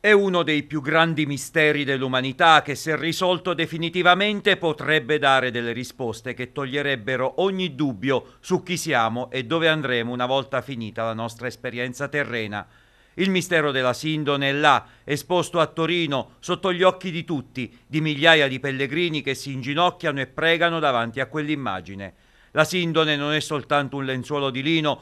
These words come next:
lungo poco più di quattro metri e largo poco più di uno.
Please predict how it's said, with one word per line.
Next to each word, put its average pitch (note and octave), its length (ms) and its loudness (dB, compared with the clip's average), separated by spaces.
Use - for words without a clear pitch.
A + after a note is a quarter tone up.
lungo F#3 400 4
poco F3 260 0
più F3+ 160 -4
di E3+ 140 -2
quattro E3 420 0
metri E3+ 360 0
e E3 40 0
largo D3+ 420 4
poco C#3 280 -6
più D#3 180 -4
di D#3 120 -2
uno. C3 480 -2